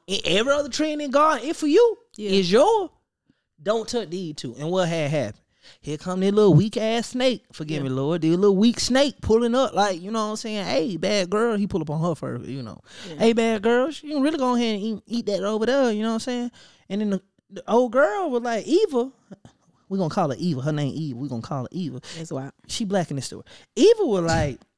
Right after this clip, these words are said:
Speaker 1: <laughs> "Uh-uh, 'cause God had said don't do that." God was like, "Don't eat that snake." The snake was like, "Huh?" Girl, he just don't, if you eat it, you gonna be like him.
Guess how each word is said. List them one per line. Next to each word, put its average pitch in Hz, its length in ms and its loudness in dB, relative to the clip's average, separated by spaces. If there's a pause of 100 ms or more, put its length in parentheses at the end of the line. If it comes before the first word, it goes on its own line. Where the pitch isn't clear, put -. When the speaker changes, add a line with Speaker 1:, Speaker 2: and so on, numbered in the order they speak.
(160)
Speaker 1:
<laughs> - 320 -16
"Uh-uh, 254 240 2
'cause 208 140 -2
God 233 260 2
had 226 180 2
said 214 200 0
don't 202 160 4
do 214 140 4
that." 160 200 0
God 202 180 -2
was 185 80 2
like, 170 40 0
"Don't 190 140 -4
eat 175 60 -6
that 156 140 -6
snake." 196 160 -8
The 156 80 -6
snake 330 240 -6
was - 80 -8
like, 202 180 -4
"Huh?" 427 260 -12 (560)
Girl, 285 160 4
he 311 120 6
just 311 140 0
don't, 262 180 0
if 202 240 0
you 226 140 2
eat 240 200 4
it, 202 40 4
you 175 160 2
gonna 165 160 4
be 160 100 6
like 127 220 2
him. 131 320 0